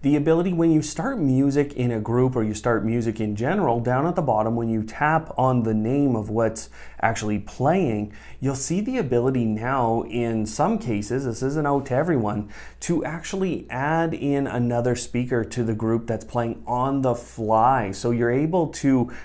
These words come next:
bring in and out speakers as you move through rooms, especially with these display speakers. And I think, I think we know where this is all headed, to ultimate control of which speakers are playing music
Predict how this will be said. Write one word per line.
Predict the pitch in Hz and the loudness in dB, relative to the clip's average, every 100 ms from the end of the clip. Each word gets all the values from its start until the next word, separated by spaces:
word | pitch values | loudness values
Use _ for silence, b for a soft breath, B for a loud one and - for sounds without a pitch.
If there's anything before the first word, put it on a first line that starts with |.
| B | B
bring | 117 123 147 170 | -2 2 4 2
in | 147 143 139 | 2 2 2
and | 120 123 117 - | 0 0 -2 -4
out | 110 135 123 - | 2 4 2 -2
speakers | - 123 120 113 110 | -4 -4 0 -2 0
as | 113 110 | 0 0
you | 113 | 0
move | 110 113 117 104 | 2 4 2 0
through | 113 107 | 0 0
rooms, | 101 123 180 120 113 B B B | 0 2 4 2 -2 B B B
especially | - - 131 135 | -6 -4 -2 -2
with | 117 117 | -2 -2
these | 107 101 | -4 -4
display | 104 98 - 104 107 113 110 | -6 -8 -6 -2 0 0 -2
speakers. | - 107 95 98 98 | -4 -6 -4 -4 -2
And | 104 120 | 0 -2
I | |
think, | 123 151 156 160 160 B B B - - - | 0 0 2 0 -4 B B B -10 -10 -4
I | 107 | 0
think | 139 156 | 2 4
we | 175 | 6
know | 156 | 6
where | 151 139 | 6 6
this | 131 131 | 4 2
is | 120 | 2
all | 117 113 | 4 4
headed, | 101 151 156 151 - B B | 2 2 2 0 -2 B B
to | 156 151 | -2 0
ultimate | - 185 180 127 113 | 6 4 6 2 2
control | 123 110 - 165 160 110 | 0 -4 0 2 4 4
of | 113 107 | 0 2
which | 120 117 | 2 0
speakers | - 113 110 107 | -2 -2 0 0
are | 104 | -2
playing | - 107 104 | 0 -2 0
music | 110 139 147 | 0 2 0